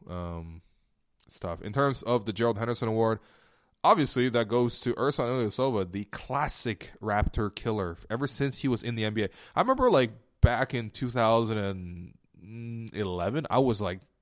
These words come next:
dying for Brian Colangelo to sign Ersan Ilyasova, and I couldn't believe he didn't, considering how much Brian loved to sign European players, and, and Ersan is Turkish, and so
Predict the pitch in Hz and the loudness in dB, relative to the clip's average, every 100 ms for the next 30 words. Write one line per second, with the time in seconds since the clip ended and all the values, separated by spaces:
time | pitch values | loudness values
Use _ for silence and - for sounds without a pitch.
0 | _ _ _ - 117 123 110 95 90 101 | _ _ _ 4 6 6 2 -2 -4 -2
1 | 98 104 98 107 101 98 98 90 - 98 | 0 0 0 -2 -2 0 -2 0 0 0
2 | 95 92 101 104 98 92 110 101 98 104 | 0 -2 -2 0 0 -2 0 2 2 0
3 | - 196 180 180 139 98 127 143 98 - | 0 0 4 4 2 0 0 0 -4 -16
4 | _ - _ - 113 151 143 131 135 131 | _ -20 _ -10 -2 2 2 4 4 4
5 | 127 - - - _ _ _ - 117 139 | 2 -4 -20 -20 _ _ _ 4 6 6
6 | 123 110 98 107 135 131 123 - 131 127 | 2 0 4 6 6 2 -2 2 4 2
7 | 110 104 120 120 131 120 110 135 117 90 | 0 2 4 4 4 2 0 2 2 0
8 | 95 - 104 107 110 98 95 - 110 117 | -4 -6 -4 -4 -4 -6 -8 -4 -2 0
9 | 107 104 101 - 143 117 107 - 104 104 | 0 2 0 2 2 2 -2 -2 -4 0
10 | 107 | 0